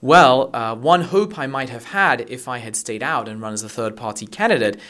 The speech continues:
is that I could unite the factions of both, uh, parties on this anti-globalism issue conflict.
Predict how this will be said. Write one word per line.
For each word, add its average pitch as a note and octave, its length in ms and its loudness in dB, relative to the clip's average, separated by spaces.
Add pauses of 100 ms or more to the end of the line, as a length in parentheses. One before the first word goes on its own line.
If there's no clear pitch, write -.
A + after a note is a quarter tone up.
(300)
is C3+ 200 0
that C3+ 140 -2
I C#3 120 4
could C#3 220 -6
unite C3+ 540 -2
the A2 80 -12
factions G2+ 580 -10
of F2+ 160 -12
both, A2 400 -6
uh, F#2+ 220 -10
parties G#2+ 580 -6
on F#2 140 -10
this F2+ 160 -4
anti-globalism F#2 1000 -8 (100)
issue F#2 320 -6
conflict. E2 500 -14